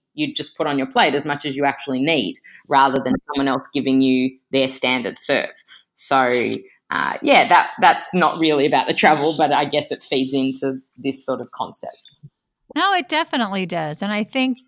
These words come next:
Speaker 2: the work you're doing is great. You have such great energy. I've so enjoyed having you on.
Speaker 1: Thank you.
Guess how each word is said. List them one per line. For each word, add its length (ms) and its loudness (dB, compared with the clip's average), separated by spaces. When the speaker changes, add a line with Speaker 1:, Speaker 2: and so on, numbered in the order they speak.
Speaker 2:
the 100 0
work 280 0
you're 120 -2
doing 340 -2
is 160 -8
great. 460 -4
You 160 -2
have 100 -2
such 300 -4
great 180 -2
energy. 460 -4
I've 200 -6
so 300 -2
enjoyed 360 -2
having 360 -2
you 140 -4
on. 240 -2
Speaker 1:
Thank 240 -2
you. 300 -6